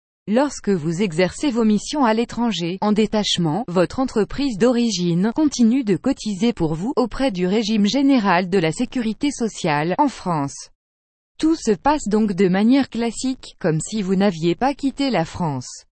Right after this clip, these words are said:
Il en va différemment si vous êtes embauché en contrat de travail local. Les règles de cotisation sont en effet sensiblement différentes puisque ce sont les accords de sécurité sociale entre la France et votre nouveau pays d'accueil qui encadrent les périodes validées à l'étranger.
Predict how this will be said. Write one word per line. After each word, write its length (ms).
Il 180
en 80
va 220
différemment 680
si 280
vous 200
êtes 300
embauché 500
en 140
contrat 420
de 140
travail 460
local. 560
Les 220
règles 340
de 120
cotisation 840
sont 320
en 100
effet 320
sensiblement 760
différentes 680
puisque 440
ce 180
sont 240
les 240
accords 300
de 100
sécurité 680
sociale 640
entre 320
la 120
France 560
et 140
votre 340
nouveau 340
pays 300
d'accueil 560
qui 240
encadrent 400
les 140
périodes 400
validées 480
à 80
l'étranger. 640